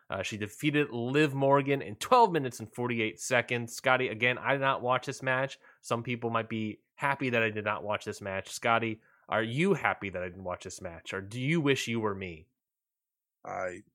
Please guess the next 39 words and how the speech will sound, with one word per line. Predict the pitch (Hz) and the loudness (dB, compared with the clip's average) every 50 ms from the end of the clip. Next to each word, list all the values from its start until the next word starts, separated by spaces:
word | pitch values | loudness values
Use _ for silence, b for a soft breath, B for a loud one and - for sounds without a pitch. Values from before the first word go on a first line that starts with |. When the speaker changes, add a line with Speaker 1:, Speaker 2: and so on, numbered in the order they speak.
| _ _ - | _ _ -20
Speaker 2:
wish | - - - - - - | -18 -18 -16 -16 -16 -16
I | - - - | -18 -18 -18
was | - _ - - | -20 _ -20 -20
you. | - - - - _ - - | -20 -20 -20 -20 _ -16 -8
You | - 127 160 175 | -2 2 4 4
know, | 180 185 185 180 | 6 6 6 4
the | 180 | 2
problem | 170 - - 220 226 247 240 220 190 156 | 0 2 4 6 6 6 6 4 2 -2
with | 135 - - | -2 -6 -10
this | 107 104 - - - | -10 -8 -8 -8 -10
match, | 95 95 95 92 95 - - - | -10 -10 -10 -10 -12 -10 -6 -4
right? | 110 127 139 135 120 - _ _ _ _ _ _ _ _ _ - | -2 0 0 -2 -4 -8 _ _ _ _ _ _ _ _ _ -4
So | 165 175 | -2 -2
you | 190 170 156 | 0 0 -2
knew | 139 131 135 139 143 131 120 | -4 -4 -4 -2 -2 -2 -4
it | 95 - | -6 -8
was | - - | -12 -18
gonna | - - 92 87 - | -20 -20 -18 -18 -18
be | 101 87 - - - - | -18 -18 -16 -14 -12 -12
<laughs> | - - - - | -12 -10 -4 -2
bad. | 135 143 - - - 117 - - B B B B B B 135 | -2 -2 -2 -2 -10 -12 -12 -12 B B B B B B 6
Like, | 180 214 202 - B B B B B B | 6 6 6 4 B B B B B B
like, | 202 220 208 - - _ - | 6 6 6 6 2 _ 0
when | - 170 185 196 | 2 4 6 6
you | 214 240 247 | 8 6 6
turn | - - - - - 220 240 269 294 294 | 4 2 -2 2 6 8 8 8 8 8
it | 277 269 254 233 | 6 6 6 6
on | 190 147 117 107 104 104 104 110 113 - - | 6 4 4 0 -4 -8 -12 -14 -18 -14 -8
and | 127 131 135 | -6 -4 -2
you | 139 151 156 | -2 -2 -2
see | - - - 202 214 | -4 -4 -2 0 2
what's | 226 233 226 - | 2 2 0 0
going | - 208 202 202 202 196 | 2 4 4 4 4 4
on | 196 190 190 180 | 2 2 0 0
here, | 156 139 120 107 | 0 -2 -4 -4
like, | 104 101 95 - _ - | -4 -4 -4 -6 _ -8
uh, | 113 113 110 104 98 - - | -6 -4 -4 -4 -6 -8 -10
uh, | - 120 107 110 - _ _ _ _ _ _ _ _ _ _ _ _ _ _ _ _ _ _ _ _ _ - - | -12 -14 -14 -14 -18 _ _ _ _ _ _ _ _ _ _ _ _ _ _ _ _ _ _ _ _ _ -16 -12
uh, | 110 107 95 | -10 -10 -12